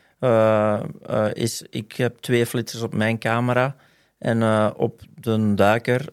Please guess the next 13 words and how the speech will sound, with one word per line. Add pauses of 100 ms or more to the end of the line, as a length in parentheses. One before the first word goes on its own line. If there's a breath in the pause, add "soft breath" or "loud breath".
eh,
op
elke
duiker,
eh, (100)
één
of
twee
duikers, (300 loud breath)
st-,
eh, (400)
monteer
ik